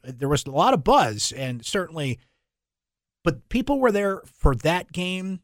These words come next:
'cause it didn't feel like a big game in the sense of there was something on the line football-wise. It was just number one Clemson.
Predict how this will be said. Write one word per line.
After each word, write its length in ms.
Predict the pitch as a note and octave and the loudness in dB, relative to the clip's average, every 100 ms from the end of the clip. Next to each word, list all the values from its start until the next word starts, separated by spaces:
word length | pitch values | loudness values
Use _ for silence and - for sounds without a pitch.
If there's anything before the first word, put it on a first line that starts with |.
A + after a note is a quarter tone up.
| _ _ | _ _
'cause 200 | D3+ B2+ | -12 -12
it 100 | - | -4
didn't 220 | F3+ E3 | -4 -4
feel 200 | - E3+ | -4 -2
like 180 | D3+ C3 | 0 -2
a 60 | A2+ | -4
big 300 | D3 C#3+ A2 | 0 0 0
game 480 | C#3+ C#3 B2 G2 - _ _ _ | 0 0 0 -4 -10 _ _ _
in 160 | C3+ B2+ | -8 -6
the 80 | B2 | -4
sense 400 | - C#3+ B2 - | -2 -2 -2 -4
of 180 | A2 - _ - | -4 -8 _ 0
there 120 | D3 | 0
was 120 | C#3 | 2
something 360 | F3+ D3+ D3 C3+ | -2 -2 -4 -4
on 140 | B2+ | -4
the 80 | A2 | -6
line 560 | G#2+ C#3 C3+ G#2+ F#2 - | 0 2 2 -2 -8 -16
football-wise. 920 | _ C#3+ - - F2+ E2+ - - - | _ -2 0 -2 -2 -10 -20 -20 -16
It 60 | B2 | -10
was 180 | A#2+ | -10
just 320 | - B2 - _ _ _ G2+ | -8 -10 -10 _ _ _ -4
number 260 | B2 C3+ | -2 -2
one 240 | C3 C3+ B2 | -2 -2 -4
Clemson. 640 | C3+ B2 A#2 A#2 A2+ | -2 0 -2 -6 -10